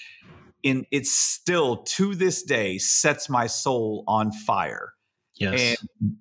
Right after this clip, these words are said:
Speaker 1: that's why that I'm still here. And I am not, if I have anything to say about it, I'm not going anywhere.
Speaker 2: Yeah. Well, let, let me, let me give you one more story before we,
Speaker 1: Oh,
Speaker 2: before we
Speaker 1: please.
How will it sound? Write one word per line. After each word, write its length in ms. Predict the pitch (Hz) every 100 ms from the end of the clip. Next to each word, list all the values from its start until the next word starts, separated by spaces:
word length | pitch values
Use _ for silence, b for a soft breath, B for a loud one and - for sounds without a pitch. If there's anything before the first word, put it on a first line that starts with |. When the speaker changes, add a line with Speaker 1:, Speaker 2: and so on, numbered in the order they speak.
| -
Speaker 1:
that's 280 | 135 -
why 560 | 123 123 131 160 185 170 -
that 180 | 131 113
I'm 180 | 127 131
still 200 | - 139
here. 280 | 127 147 147
And 120 | 123
I 220 | 110 135
am 200 | 123 117
not, 280 | 120 123 - - 123
if 140 | 117
I 120 | 165
have 160 | 165 151
anything 200 | 151 156
to 60 |
say 160 | 147 160
about 200 | 156 160
it, 80 | 139
I'm 100 | 131
not 160 | 120
going 180 | 117 110
anywhere. 380 | 101 85 52 - _ _ _
Speaker 2:
Yeah. 260 | 123 101 - _ _
Well, 100 | 143
let, 240 | 147 160 -
let 140 | 160
me, 160 | 180 160
let 160 | 135
me 80 | 156
give 140 | 151 135
you 100 | 123
one 340 | 113 127 139
more 220 | 127 120
story 380 | - - 107 101
before 300 | 95 - 104
we, 220 | 92 92 113
Speaker 1:
Oh, 140 | 139
Speaker 2:
before 200 | - 151
we 60 | 123
Speaker 1:
please. 320 | 92 92 -